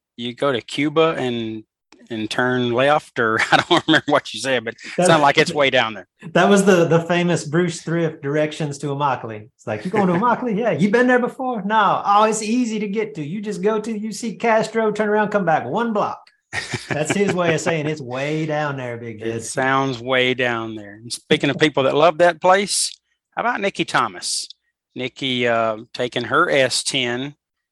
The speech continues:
Speaker 1: and racing the no box category where they had a couple of five granders. She won both of them, Luke,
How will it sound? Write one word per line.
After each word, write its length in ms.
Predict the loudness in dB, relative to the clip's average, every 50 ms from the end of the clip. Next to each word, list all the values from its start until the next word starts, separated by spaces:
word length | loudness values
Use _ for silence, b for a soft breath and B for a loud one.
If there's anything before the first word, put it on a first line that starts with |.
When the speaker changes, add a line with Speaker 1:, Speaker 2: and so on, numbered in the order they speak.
| _ _ -10
Speaker 1:
and 200 | -8 -6 -4 -2
racing 400 | 2 2 2 2 0 -2 0 -2
the 80 | -2
no 260 | -2 0 0 0 0
box 500 | 0 2 4 4 4 4 2 -2 -10 -12
category 580 | -4 0 0 0 0 -2 -8 -10 -10 -10 -10 -10
where 160 | -8 -8 -6
they 140 | -4 -4 -2
had 180 | 0 0 -2 -2
a 40 | -4
couple 340 | -2 -2 -2 -2 0 -2 -2
of 100 | -2 -2
five 420 | 0 2 2 4 4 0 -2 -4
granders. 420 | -8 -6 -6 -6 -6 -8 -10 -8
She 320 | -6 -4 -4 -4 -4 -4 -6
won 380 | -6 -6 -4 -4 -4 -4 -6 -8
both 480 | -8 -6 -2 -2 -2 -2 -4 -6 -6
of 220 | -6 -6 -6 -8 -8
them, 480 | -6 -6 -6 -6 -8 -10 -12 -14 -18 _
Luke, 420 | -12 -10 -10 -10 -12 -20 _ -20